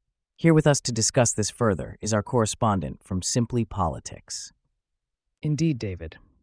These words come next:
Speaker 2: Haley's coalition is revealing some significant fault lines in the G O P coalition. While it may not be enough to stop Trump from securing the nomination, her supporters could potentially be swayed by Biden in a possible rematch with Trump.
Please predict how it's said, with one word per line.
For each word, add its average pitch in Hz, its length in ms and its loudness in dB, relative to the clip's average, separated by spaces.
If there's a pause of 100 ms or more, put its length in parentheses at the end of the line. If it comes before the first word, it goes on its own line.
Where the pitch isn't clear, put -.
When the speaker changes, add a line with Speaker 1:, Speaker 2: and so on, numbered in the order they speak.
(340)
Speaker 2:
Haley's 196 400 4
coalition 160 760 2
is 135 160 -4
revealing 165 500 2
some 131 220 -2
significant 165 640 -2
fault - 280 0
lines 110 380 -6 (100)
in 135 120 -2
the 117 80 -2
G 143 200 -2
O 123 120 -2
P 143 260 -8
coalition. 92 680 -10 (880)
While 151 160 4
it - 80 0
may 180 180 6
not 196 220 4
be 175 120 4
enough 160 340 4
to 135 100 -6
stop - 340 0
Trump - 340 -2
from 127 160 -6
securing 143 460 -4
the 135 80 -2
nomination, 120 760 -2 (340)
her 190 120 -2
supporters 240 560 2
could - 260 -2
potentially 233 520 4
be 170 100 0
swayed 170 400 4
by 135 160 0
Biden 139 640 0
in 139 100 -4
a 123 60 -4
possible 147 500 -4
rematch 147 560 -2
with - 160 -12
Trump. - 340 -10